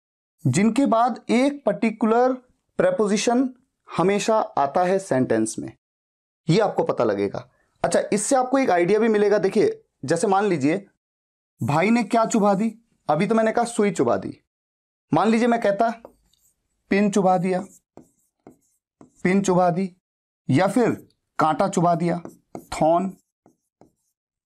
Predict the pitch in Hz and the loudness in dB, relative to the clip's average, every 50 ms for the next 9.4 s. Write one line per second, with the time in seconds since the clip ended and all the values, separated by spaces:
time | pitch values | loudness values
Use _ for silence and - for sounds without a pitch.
0 | _ _ _ _ _ _ _ _ _ _ - - 127 127 170 185 196 190 214 208 | _ _ _ _ _ _ _ _ _ _ -2 0 2 2 2 2 0 0 0 2
1 | 214 208 208 208 - - - 139 165 175 170 208 190 185 180 190 196 190 185 160 | 2 0 -2 -4 -8 -6 -4 -2 0 0 0 0 0 0 0 0 0 0 0 0
2 | 196 202 202 202 202 202 202 _ _ _ _ _ - - _ _ _ - 147 120 | 0 2 2 2 0 -2 -4 _ _ _ _ _ -20 -20 _ _ _ -6 -4 -2
3 | 113 160 170 196 202 202 208 214 208 - - 165 190 170 156 180 175 - 220 202 | 0 2 2 2 2 2 2 0 -2 0 0 0 0 0 -2 -4 -2 0 0 0
4 | 190 190 170 156 151 160 170 196 185 - 160 160 - 180 202 214 220 _ _ - | 0 0 0 0 0 0 0 0 0 -2 -2 -2 -2 -2 -2 -4 -6 _ _ -8
5 | - 175 175 170 165 165 - - - _ _ _ - 135 160 170 180 196 185 185 | -2 0 0 0 0 -4 -12 -20 -20 _ _ _ -6 -4 -2 0 0 0 -2 -2
6 | - 175 170 170 170 185 180 180 190 185 - 170 160 170 185 180 - 175 170 170 | -2 -2 -2 0 2 2 2 2 2 2 0 0 0 0 0 0 0 0 0 0
7 | 180 180 196 - _ _ _ _ _ _ _ _ _ _ _ _ _ _ _ _ | -2 -4 -4 -6 _ _ _ _ _ _ _ _ _ _ _ _ _ _ _ _
8 | _ _ _ _ _ _ _ _ _ _ _ _ _ - - 165 170 170 170 - | _ _ _ _ _ _ _ _ _ _ _ _ _ -4 -2 0 0 0 -2 -2
9 | - 180 170 165 160 151 165 160 | 0 0 2 2 2 2 0 0